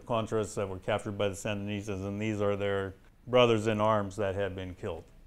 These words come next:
And this kid, I mean, on the right, I saw him later at a, sort of like a press conference. He, he was, you know, he was probably thirteen years old, very young. It was dangerous for us as well, because there were a lot of these,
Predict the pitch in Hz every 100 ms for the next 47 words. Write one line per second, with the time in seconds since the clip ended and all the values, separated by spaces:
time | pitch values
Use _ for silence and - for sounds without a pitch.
0 | - - 127 151 190 - - 180 143 127
1 | 120 123 120 117 110 120 135 117 127 127
2 | 143 127 113 113 117 110 101 101 110 104
3 | 98 92 92 104 - - 110 101 101 98
4 | - - 104 101 110 95 90 87 101 98
5 | 95 110 104 107 90 - - 110 101 101
6 | 110 120 101 - 131 117 98 117 98 104
7 | 95 92 90 95 90 90 98 120 113 98
8 | 95 85 80 - - - - 131 135 127
9 | 117 143 156 147 131 - 123 131 107 110
10 | 95 107 113 85 78 - - - 110 -
11 | 110 98 - - - 120 117 120 123 127
12 | 120 117 110 -